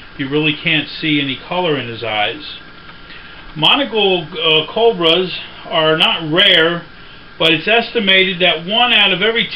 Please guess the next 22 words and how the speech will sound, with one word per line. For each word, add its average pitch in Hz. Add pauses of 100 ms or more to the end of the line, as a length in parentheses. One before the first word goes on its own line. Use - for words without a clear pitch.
ten 220
thousand 202 (280)
cobras 180
that 165
are 151 (100)
born, 190 (340)
or 160
one 196
out 185
of 175
every 165
ten 180
thousand 147
animals 202
that 135
are 127
born 131
actually, 147 (360)
are 220
born 254
albino. 185 (580)
Now, 185